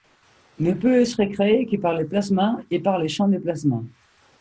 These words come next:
Avec le système de réacteur à disque,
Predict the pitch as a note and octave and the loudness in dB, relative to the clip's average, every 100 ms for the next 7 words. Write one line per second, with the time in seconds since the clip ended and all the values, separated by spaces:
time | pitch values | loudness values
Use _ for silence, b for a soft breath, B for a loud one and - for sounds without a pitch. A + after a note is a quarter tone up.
0 | _ _ _ _ _ _ _ _ _ _ | _ _ _ _ _ _ _ _ _ _
1 | _ _ _ _ _ _ _ _ _ _ | _ _ _ _ _ _ _ _ _ _
2 | _ _ _ _ _ _ _ _ _ _ | _ _ _ _ _ _ _ _ _ _
3 | _ _ _ _ - _ _ _ _ _ | _ _ _ _ -20 _ _ _ _ _
4 | C#3+ G3 A#3 A3+ A3+ - G#3+ E3 C3 A#2 | 0 2 2 2 0 0 2 2 0 0
5 | D3 F3 F3+ E3+ C#3 B2+ E3+ G#3+ A3 | 0 0 0 -2 0 0 -2 -2 0